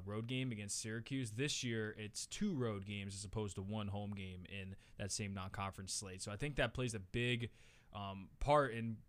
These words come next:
where we will be at the end of the season, because you can, you have to get up as many wins against non-conference teams as you can. And, you know, playing at Boston College at the beginning of the season started off is not easy, as you guys have said throughout this show. And then, of course, the Big Ten is a gauntlet.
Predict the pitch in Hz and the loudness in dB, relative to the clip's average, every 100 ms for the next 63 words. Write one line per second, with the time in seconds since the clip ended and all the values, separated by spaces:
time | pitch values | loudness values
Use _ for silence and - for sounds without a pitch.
0 | 120 117 127 123 120 117 117 107 120 110 | -4 2 4 4 4 4 2 2 0 0
1 | 110 107 104 107 - 113 104 95 95 107 | -2 -2 -4 -2 0 2 2 -2 -2 -2
2 | 95 101 113 104 98 123 117 110 113 107 | -2 -2 -2 -2 -2 0 0 2 2 2
3 | 101 98 104 107 101 95 104 104 101 98 | 0 0 0 2 0 -2 -2 -2 -4 -4
4 | 95 101 95 92 92 95 95 - 95 92 | -6 -4 -6 -6 -8 -8 -10 -8 -6 -6
5 | - 101 95 92 - 92 90 - - - | -2 -4 -4 -8 -8 -8 -8 -16 -20 -20
6 | _ 90 95 92 92 - 110 101 92 - | _ -12 -10 -10 -14 -14 -12 -10 -12 -12
7 | - 123 117 110 110 - 104 110 107 104 | -6 -2 -2 0 -2 -2 -2 0 0 0
8 | 101 101 107 107 104 101 - 110 101 101 | -6 -6 -4 -4 -4 -2 0 0 -2 -4
9 | - 101 98 95 95 98 104 98 101 101 | -2 -4 -2 -4 -6 -6 -4 -4 -6 -8
10 | 98 104 101 - 98 95 - - 107 101 | -4 -4 -6 -6 -6 -2 -2 -2 -2 0
11 | 98 101 - 107 98 - - - - 113 | -2 -4 -4 -4 -4 -8 -14 -18 -6 -2
12 | 101 101 101 - 107 95 101 - 123 131 | -2 -4 -4 -2 -2 -4 -8 -4 0 0
13 | - 151 143 - 117 143 - 139 139 139 | 2 4 4 2 2 2 4 2 4 2
14 | 123 107 123 123 104 82 | -2 0 2 2 -2 -10